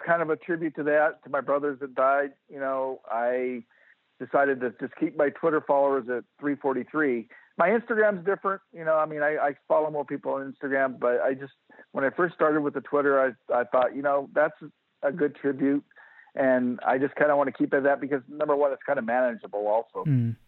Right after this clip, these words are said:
Speaker 2: Yeah, absolutely. And, and what a fantastic reason to have three four three. And again, I mean, it,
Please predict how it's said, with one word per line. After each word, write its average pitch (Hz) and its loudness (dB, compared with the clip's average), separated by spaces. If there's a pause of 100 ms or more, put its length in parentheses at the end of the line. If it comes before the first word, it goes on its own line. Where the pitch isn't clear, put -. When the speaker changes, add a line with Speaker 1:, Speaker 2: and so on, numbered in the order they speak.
(680)
Speaker 2:
Yeah, 135 2
absolutely. 143 0
And, 151 2
and 160 -4
what 160 6
a 156 2
fantastic 147 2
reason 131 4
to 127 2
have 123 4
three 139 -2
four 123 -4
three. 127 -4
And 127 0 (600)
again, 143 4
I 165 2
mean, 151 4
it, 156 0